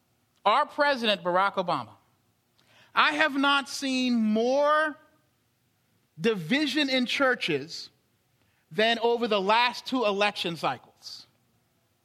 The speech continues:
I'm not telling y'all who I vote for.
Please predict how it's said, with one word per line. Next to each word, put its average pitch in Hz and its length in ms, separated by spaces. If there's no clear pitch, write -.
I'm 262 120
not 330 180
telling 349 340
y'all 226 200
who 202 120
I 165 120
vote 143 360
for. - 220